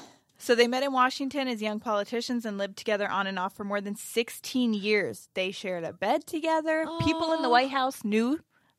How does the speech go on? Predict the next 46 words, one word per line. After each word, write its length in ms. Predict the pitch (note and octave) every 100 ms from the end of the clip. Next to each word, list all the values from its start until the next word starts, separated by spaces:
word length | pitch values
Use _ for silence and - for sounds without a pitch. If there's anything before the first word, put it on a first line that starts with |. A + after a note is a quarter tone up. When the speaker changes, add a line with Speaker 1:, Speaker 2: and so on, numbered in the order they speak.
| -
Speaker 1:
that 100 | A3+
this 160 | A3+ A#3+
was 160 | A#3+
going 300 | A3+ A#3 B3+
on. 240 | B3 G#3+ D#4+ -
Speaker 2:
This 140 | A4 A4
Speaker 1:
And 80 |
Speaker 2:
makes 140 | A#4+ A4
Speaker 1:
it 40 |
Speaker 2:
me 60 | -
Speaker 1:
was 100 | A#4
Speaker 2:
so 180 | A4+ A4
sad 320 | - A4 G#4+
that 80 | G4+
people 240 | F4+ G4+ G#4
couldn't 340 | G#4 E4 E4+
know. 640 | F4+ F4+ F#4+ F#4+ F#4 F4 D4
Speaker 1:
I 180 | A3 A3
know. 640 | A3 A3 G#3+ G3+ E3 F3 - _ -
I 120 | B3
know 280 | D#4+ F4+ B3+
that 120 | G#3+
it 100 | A#3
couldn't 200 | C#4+ C#4
be, 140 | C4+ C4
but, 240 | C4+ D#4+
but 140 | F4 D4+
Speaker 2:
Yeah. 180 | D#4 D#4+
Speaker 1:
people 280 | F4+ D4+
did. 520 | A#3 B3+ A#4 A3 F#3 -
And 280 | B3+ B3 A#3 - - -
it 160 | B3 A3
said 240 | D#4 G4+
the 80 | C#4
White 200 | A3 F4+
House 220 | F#4 D4
staff 260 | - A3 A3
and 180 | G#3+ G#3
stuff, 220 | B3 A#3
like, 200 | G#3+ G#3
did 140 | A3+
not 200 | A#3+ A#3
care. 320 | - A#3 B3+ -
Speaker 2:
Okay, 280 | - D#4+ -
I'm 120 | B3+
cutting 240 | C4+ F4